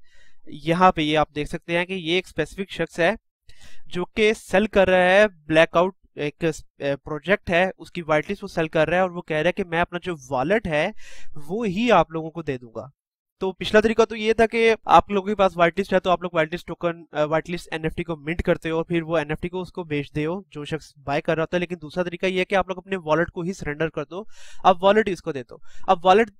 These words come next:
अगर आप लोग वॉलेट सरेंडर करना चाहते हो, आपके पास एक स्पेसिफिक प्रोजेक्ट की व्हाइटलिस्ट है, आप उसके वॉलेट को ही सरेंडर करना चाहते हो, वॉलेट को ही देना चाहते हो, तो वो आप लोग कैसे दोगे कि आप लोग यहाँ पे अपने वॉलेट के ऊपर आओगे, let's say again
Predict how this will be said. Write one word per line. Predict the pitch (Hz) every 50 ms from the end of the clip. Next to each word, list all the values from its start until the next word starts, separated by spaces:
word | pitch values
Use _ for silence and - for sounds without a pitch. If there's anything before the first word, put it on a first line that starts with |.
| _ _ _ -
अगर | - 165 175 202
आप | 196 180 - -
लोग | 202 202 _
वॉलेट | 156 151 151 156 165 196 190
सरेंडर | - - 170 165 165 165 185 190
करना | - 175 160 170 180
चाहते | 180 - 175 160 - 175 175
हो, | 175 175
आपके | 170 165 160 - - - 139 147 - - 165
पास | - 160 160 - -
एक | 160 -
स्पेसिफिक | - - 160 147 - - 170 165
प्रोजेक्ट | - 180 147 143 156 - -
की | - 160
व्हाइटलिस्ट | 151 147 143 139 _ - 180 196 - -
है, | 160 156 190 202 _ _ _ - - - - - - - -
आप | 151 175 185 - -
उसके | 190 - - 226 220
वॉलेट | 190 165 165 160 170 202
को | - - 226
ही | 233
सरेंडर | 226 - 190 180 185 196
करना | - 185 175 180
चाहते | 175 - 180 - -
हो, | 180 170
वॉलेट | 147 151 156 175 170
को | - 202
ही |
देना | 190 175 165 165 165
चाहते | 160 175 165 -
हो, | 180
तो | - 185
वो | 165 151
आप | 160 175 -
लोग | 190 185
कैसे | - 160 156 - 180
दोगे | - - 160 156 160 185
कि | 170 180
आप | 165 147 - -
लोग | 170 165 151
यहाँ | 143 147 147 -
पे | 170
अपने | 165 156 165 160
वॉलेट | 156 139 139 135 143 180 190
के | - 220
ऊपर | 208 - 196
आओगे, | 175 165 151 165 180 185
let's | 180 160 151 147 147 147
say | - 160 160
again | 147 151 151 151